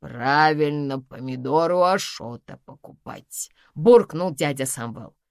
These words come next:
«А на эти моим глазам больно смотреть. Вот в следующий раз обещаю, клянусь тебе, побегу к Ашоту, а ты тут умирай от голода», рявкнула Карина. Даже если в салоне нет Карины, дяди Самвела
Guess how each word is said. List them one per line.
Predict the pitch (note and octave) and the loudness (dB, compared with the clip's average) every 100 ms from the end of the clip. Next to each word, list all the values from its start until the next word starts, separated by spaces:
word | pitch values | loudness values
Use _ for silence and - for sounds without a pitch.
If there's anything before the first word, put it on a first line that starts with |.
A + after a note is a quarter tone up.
| _ _ | _ _
«А | - G2 A#2 | -16 -12 -10
на | A#2 B2+ C3 | -8 -4 -4
эти | C#3 - | -4 -6
моим | B2+ C#3+ C#3+ D3 C3+ | -8 -6 -4 -6 -6
глазам | A#2+ D3+ F#3 E3 G3+ G#3+ | -2 2 2 4 2 4
больно | G#3+ A#3 G3 F3+ | 6 6 4 0
смотреть. | - - B2+ C3 A#2 A#2 - - _ _ _ _ C#5 C5+ | -2 -6 -10 -12 -14 -16 -16 -20 _ _ _ _ -4 -2
Вот | D4 - | -2 -2
в | |
следующий | - A3 D#4 D4 C4 - A3 | -2 4 4 4 2 2 4
раз | A#3 - | 4 4
обещаю, | F3+ G3 - D3+ F3+ F3+ | 0 -2 -2 0 0 0
клянусь | - F#3 C4 G#3 G#3 D#4+ - | -2 4 6 6 6 4 2
тебе, | G3 D#3 - _ | 0 0 -4 _
побегу | A#3+ C4+ C4 A3+ C4+ | 4 6 6 6 4
к | A3 | 6
Ашоту, | A3+ - A3 D#3+ C4+ | 2 4 2 6 6
а | C4+ | 6
ты | G3 G#4 D#4+ | 4 2 2
тут | F#3+ B3 | 2 4
умирай | E4 C#4 E3+ D3+ | 6 6 4 2
от | C#3 | -2
голода», | C#3+ D#3+ B2 A#2+ - _ _ _ _ _ | 0 0 0 -6 -14 _ _ _ _ _
рявкнула | D#3 D#3+ C#3 - C3+ B2+ A#2+ | -4 -2 -4 -6 -10 -8 -8
Карина. | A#2+ A#2 A#2+ A#2 _ _ _ _ _ _ _ _ _ | -10 -8 -10 -16 _ _ _ _ _ _ _ _ _
Даже | D3 D#3+ C#4+ C4+ | -6 -2 0 -2
если | A#3 A#3+ - E3+ | -2 -2 -4 -6
в | F#3+ | -6
салоне | - D3 D#3+ G#3+ E3+ C#3+ | -4 -2 -2 -2 -2 -2
нет | C#3 C#3 - | -4 -6 -8
Карины, | C3 B2 F3+ B3 A3 | -8 -4 -2 -2 -4
дяди | F3+ C#3+ D3 C3 | -6 -2 -2 -2
Самвела | B2+ - A#2+ A#2+ C#3 F3+ D3+ C3 | -8 -8 -8 -6 -2 -2 -2 -6